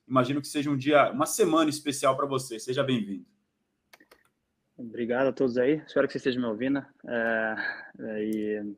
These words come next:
Speaker 2: prazer estar falando com vocês. E, de fato, de fato, foi uma vitória mega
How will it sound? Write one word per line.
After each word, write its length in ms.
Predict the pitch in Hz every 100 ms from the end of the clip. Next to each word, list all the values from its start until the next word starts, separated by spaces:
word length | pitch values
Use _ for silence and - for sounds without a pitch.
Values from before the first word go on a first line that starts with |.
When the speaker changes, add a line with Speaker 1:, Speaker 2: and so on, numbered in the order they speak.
| _
Speaker 2:
prazer 280 | 127 117
estar 100 | 127
falando 220 | 123 123 123
com 80 |
vocês. 520 | 123 120 139 156 190 _ _ _ _ _ _ _ _ -
E, 400 | 127 127 127 123
de 100 | 151
fato, 360 | 170 165 180 - -
de 140 | 117
fato, 380 | 120 131 143 -
foi 100 | 123
uma 140 | 117 117
vitória 560 | 120 123 127 123 110 - _
mega 640 | 120 113 127 139 135 113